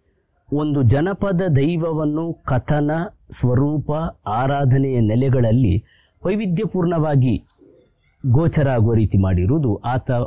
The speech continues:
ಅವರ ವಿವಿಧತೆಯ ಅನನ್ಯವಾಗಿರುವ ಲೋಕದೃಷ್ಟಿಗೆ ಸಾಕ್ಷಿ. ಅದು ವಿವಿಧ ರಸಪೂರ್ಣವಾಗಿಯೋ ಅಥವಾ ವಿವಿಧ ಹಿನ್ನೆಲೆಯನ್ನಿಟ್ಟುಕೊಂಡು ಈ ವೈವಿಧ್ಯತೆ ಸಾಧ್ಯ ಆಗಿದೆ. ಆ, ಡಾಕ್ಟರ್ ಅಮೃತ ಸೋಮೇಶ್ವರ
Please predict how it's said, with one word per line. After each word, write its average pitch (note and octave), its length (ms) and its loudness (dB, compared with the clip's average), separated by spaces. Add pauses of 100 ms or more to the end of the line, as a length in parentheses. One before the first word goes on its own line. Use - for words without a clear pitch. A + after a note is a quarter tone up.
ಅವರ A2+ 260 0 (840)
ವಿವಿಧತೆಯ D3 680 0 (140)
ಅನನ್ಯವಾಗಿರುವ C3 840 0
ಲೋಕದೃಷ್ಟಿಗೆ G#2 960 0
ಸಾಕ್ಷಿ. - 540 -8 (480)
ಅದು F3+ 480 -2 (200)
ವಿವಿಧ F3 400 0
ರಸಪೂರ್ಣವಾಗಿಯೋ C3 1200 2 (240)
ಅಥವಾ D#3 280 -2
ವಿವಿಧ C#3+ 340 0
ಹಿನ್ನೆಲೆಯನ್ನಿಟ್ಟುಕೊಂಡು C#3 1300 0
ಈ F3 120 -2
ವೈವಿಧ್ಯತೆ A2+ 580 0
ಸಾಧ್ಯ F2+ 420 0
ಆಗಿದೆ. E2 260 -6 (640)
ಆ, D#3 60 -4 (580)
ಡಾಕ್ಟರ್ F#3 260 -2
ಅಮೃತ F3 360 -2
ಸೋಮೇಶ್ವರ C3+ 720 -2